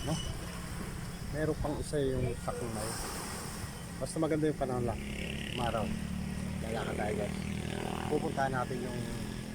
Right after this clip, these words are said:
iikutin natin yung buong pier. Ayan, dito kung mga ano na to,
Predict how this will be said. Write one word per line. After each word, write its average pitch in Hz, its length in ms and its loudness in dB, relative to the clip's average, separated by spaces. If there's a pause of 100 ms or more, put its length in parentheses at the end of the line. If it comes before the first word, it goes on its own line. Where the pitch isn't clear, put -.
(500)
iikutin 147 400 4
natin 123 220 2
yung 110 100 0
buong 107 300 0
pier. 95 180 0 (2250)
Ayan, 160 160 12
dito 156 240 10
kung 135 160 10
mga 127 560 8
ano 131 80 8
na 123 80 10
to, 117 320 4